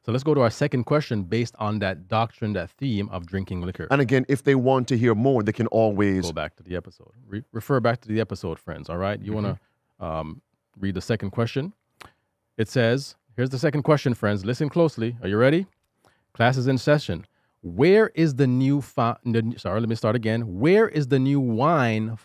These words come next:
Speaker 1: found? Okay, based on this doctrine. Wine. Where is the new wine found? A, opening a new wine bottle. Is that where it's found? Is it found in B, in the new process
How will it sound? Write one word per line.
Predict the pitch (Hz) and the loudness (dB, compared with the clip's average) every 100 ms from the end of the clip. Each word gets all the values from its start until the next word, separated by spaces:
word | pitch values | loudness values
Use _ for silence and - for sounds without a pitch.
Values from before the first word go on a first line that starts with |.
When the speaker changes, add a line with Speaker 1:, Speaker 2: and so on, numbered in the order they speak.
| _ - | _ 0
Speaker 1:
found? | 127 117 92 76 67 - _ _ _ 92 | 2 2 2 -4 -12 -20 _ _ _ -10
Okay, | 92 117 135 131 - | -4 -2 -2 -6 -8
based | - 113 - - | -2 -2 -2 -4
on | 107 104 | -2 -2
this | 104 | -4
doctrine. | - 113 117 - 92 78 _ _ - | -4 -2 -2 -4 -10 -10 _ _ -10
Wine. | 85 95 101 131 _ _ | -6 -4 -4 -6 _ _
Where | 87 101 131 | -2 0 2
is | 127 117 | 0 2
the | |
new | 110 110 | 2 2
wine | 104 104 104 | 2 0 0
found? | 123 117 87 - - | 0 0 0 -4 0
A, | 156 196 254 _ _ _ _ - | 4 4 2 _ _ _ _ -2
opening | 170 170 196 185 196 | 0 2 2 0 -2
a | 156 143 | -2 0
new | 143 165 165 | 0 2 2
wine | 156 165 170 147 | 2 2 4 4
bottle. | 120 95 65 - _ | 4 4 -2 -18 _
Is | 90 | -4
that | 123 131 | -2 0
where | 139 | -2
it's | 139 | -2
found? | 147 151 196 262 _ _ _ _ _ _ - | 0 0 0 -4 _ _ _ _ _ _ -4
Is | 123 | -2
it | - | 2
found | 160 165 160 | 4 4 4
in | 147 | 2
B, | 123 220 208 107 80 _ - | 2 2 2 0 -2 _ -2
in | 135 | 0
the | 127 | 2
new | 139 165 | 2 0
process | - - 190 202 127 120 | 0 4 4 4 0 -2